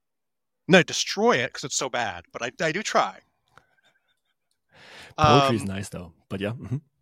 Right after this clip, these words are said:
Speaker 1: Oh, yeah, yeah. No, I mean, it, it will help you stretch your prose muscles like nothing else.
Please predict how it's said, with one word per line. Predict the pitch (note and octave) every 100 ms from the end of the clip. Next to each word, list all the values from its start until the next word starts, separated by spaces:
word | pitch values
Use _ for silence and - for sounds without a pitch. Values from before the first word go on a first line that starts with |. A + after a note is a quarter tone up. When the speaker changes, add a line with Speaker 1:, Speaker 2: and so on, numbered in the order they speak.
| _ _ _ _ _ -
Speaker 1:
Oh, | A3+
yeah, | G#3 B3
yeah. | C#4+ G#3 _ _ _ -
No, | B3+ C3
I | E3
mean, | F#3+ D3 _
it, | D#3+ - _
it | F#3 D#3+
will | D3 D#3+ C#3+
help | C#3+ -
you | D#3
stretch | - C#3 B2+ -
your | C3
prose | B2+ C3+ -
muscles | F#2 - -
like | G2
nothing | G#2 G2+
else. | G#2 - -